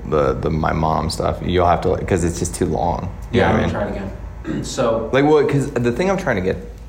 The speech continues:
Speaker 1: at, maybe I can make it about my, something better, is, like, do you even believe there are chemical imbalances? Do you believe that's accurate?
Speaker 2: I believe that, uh,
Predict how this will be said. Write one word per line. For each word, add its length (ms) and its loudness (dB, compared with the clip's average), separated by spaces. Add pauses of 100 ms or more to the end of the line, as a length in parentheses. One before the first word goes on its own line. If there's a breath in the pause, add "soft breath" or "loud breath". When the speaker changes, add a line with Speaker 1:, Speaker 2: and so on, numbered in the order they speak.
Speaker 1:
at, 420 0
maybe 200 4
I 60 4
can 300 -2 (140)
make 220 0
it 80 0
about 260 -2
my, 260 -2 (1700 loud breath)
something 340 0
better, 280 2
is, 200 0
like, 280 -2 (320)
do 100 2
you 140 4
even 280 4
believe 540 2
there 200 2
are 140 -2
chemical 420 -2
imbalances? 680 -6 (480)
Do 80 0
you 40 0
believe 360 2
that's 200 2
accurate? 480 -2 (600 loud breath)
Speaker 2:
I 60 4
believe 260 4
that, 320 2
uh, 80 0